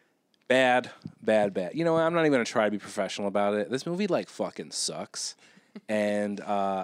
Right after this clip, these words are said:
I tried to like it. First time I was let down. My buddy Dave's like, "Oh, dude, don't worry. Like, he's a big Halloween fan." And he was like, "When I first saw the new Halloween, Halloween twenty eighteen,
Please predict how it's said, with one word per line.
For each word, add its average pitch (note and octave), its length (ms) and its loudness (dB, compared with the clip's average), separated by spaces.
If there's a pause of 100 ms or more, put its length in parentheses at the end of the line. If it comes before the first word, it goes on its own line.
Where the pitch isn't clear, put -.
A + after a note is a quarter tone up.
I A#2+ 140 2
tried A2 560 -2
to A#2 100 -8
like F2+ 300 -6
it. C#2+ 160 -12 (240)
First E3+ 320 0
time D#3+ 240 2
I D3 60 6
was B2+ 140 4
let B2 200 2
down. G2+ 240 0
My G2+ 80 -2
buddy C#3 240 0
Dave's B2 320 0
like, A#2+ 200 -4
"Oh, C3 140 -2
dude, B2 160 -6
don't A#2+ 220 0
worry. A2 260 2
Like, G2+ 300 -4 (520)
he's B2 200 -4
a - 20 -6
big A2+ 160 2
Halloween A2 460 0
fan." G2+ 320 -4
And G2 80 -10
he G#2+ 80 -6
was G2+ 120 -6
like, G2+ 140 -2
"When G#2+ 100 -4
I G#2 80 -2
first A2 360 -4
saw G#2 280 0
the G2 160 -6
new G2+ 140 -4
Halloween, F#2+ 380 -6
Halloween G2 240 -6
twenty F#2+ 260 -8
eighteen, G2 400 -8